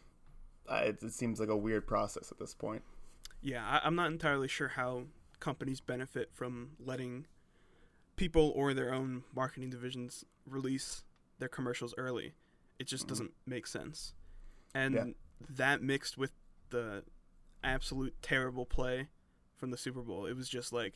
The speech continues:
Speaker 1: Yeah.
Speaker 2: and we didn't, we didn't really have Super Bowl food either. We weren't doing, like, a party party,
Speaker 1: <laughs>
Speaker 2: like,
Speaker 1: Yeah, it was very
Speaker 2: it,
Speaker 1: casual.
Speaker 2: it
Speaker 1: It was
Speaker 2: wasn't,
Speaker 1: just a family get to,
Speaker 2: it wasn't,
Speaker 1: immediate family get together.
Speaker 2: yeah, it was just an immediate fam-, we did more trivia than we watched the, the Super Bowl.
Speaker 1: <laughs>
Speaker 2: We
Speaker 1: We
Speaker 2: didn't
Speaker 1: love
Speaker 2: actually
Speaker 1: trivia.
Speaker 2: watch the Super Bowl.
Speaker 1: Yeah,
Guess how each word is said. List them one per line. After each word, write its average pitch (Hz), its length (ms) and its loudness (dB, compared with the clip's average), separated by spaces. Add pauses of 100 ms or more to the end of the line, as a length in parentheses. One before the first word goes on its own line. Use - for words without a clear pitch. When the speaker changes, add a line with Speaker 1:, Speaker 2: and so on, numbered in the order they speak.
Speaker 1:
Yeah. - 160 -2 (280)
Speaker 2:
and 175 100 2
we 196 60 4
didn't, 190 280 -2
we 165 100 2
didn't 180 160 2
really 165 180 6
have 143 180 2
Super 156 280 0
Bowl 127 160 0
food 143 340 4
either. 127 240 2
We 120 120 -2
weren't 135 300 -2
doing, 131 220 -2
like, 110 140 -4
a 120 60 -12
party 123 340 -2
party, 123 380 2
Speaker 1:
<laughs> - 0 -
Speaker 2:
like, 101 240 0 (340)
Speaker 1:
Yeah, 120 320 12
it 117 40 10
was 120 140 6
very 117 220 8
Speaker 2:
it, - 40 -6
Speaker 1:
casual. 113 160 6
Speaker 2:
it 123 60 2
Speaker 1:
It 160 40 8
was 139 80 8
Speaker 2:
wasn't, 160 220 8
Speaker 1:
just - 40 0
a - 40 0
family 107 180 4
get 110 120 0
to, 113 120 -2
Speaker 2:
it 135 120 -2
wasn't, 135 220 6
Speaker 1:
immediate 113 240 6
family 107 240 4
get 110 120 2
together. 110 300 4
Speaker 2:
yeah, 104 120 0
it 120 40 -2
was 139 100 -2
just 147 160 -6
an 156 60 6
immediate 143 280 4
fam-, 135 180 -2
we 156 100 0
did 160 200 4
more 156 140 4
trivia 131 440 0
than 120 120 -2
we 123 60 -2
watched 120 380 -4
the, 117 300 -2
the 135 80 -6
Super 151 240 0
Bowl. 220 180 6
Speaker 1:
<laughs> 196 100 2 (420)
Speaker 2:
We 143 100 6
Speaker 1:
We - 20 10
Speaker 2:
didn't 151 140 10
Speaker 1:
love 123 80 8
Speaker 2:
actually 120 260 4
Speaker 1:
trivia. 135 120 4
Speaker 2:
watch 135 240 -2
the 165 60 -6
Super 139 220 -4
Bowl. 117 240 -10 (560)
Speaker 1:
Yeah, 104 220 8